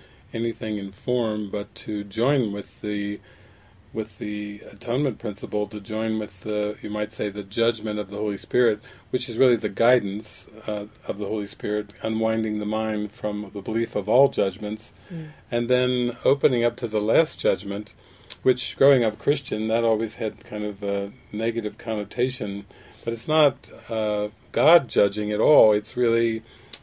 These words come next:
Speaker 1: it's really the, the Spirit's judgment of, or it's the judgment of truth on illusion.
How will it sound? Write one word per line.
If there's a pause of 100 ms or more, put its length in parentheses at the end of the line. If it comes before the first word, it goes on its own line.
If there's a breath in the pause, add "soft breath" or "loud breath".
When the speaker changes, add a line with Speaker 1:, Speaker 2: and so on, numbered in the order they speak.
(120)
Speaker 1:
it's
really
the, (180)
the
Spirit's
judgment
of, (380)
or
it's
the
judgment
of
truth
on
illusion.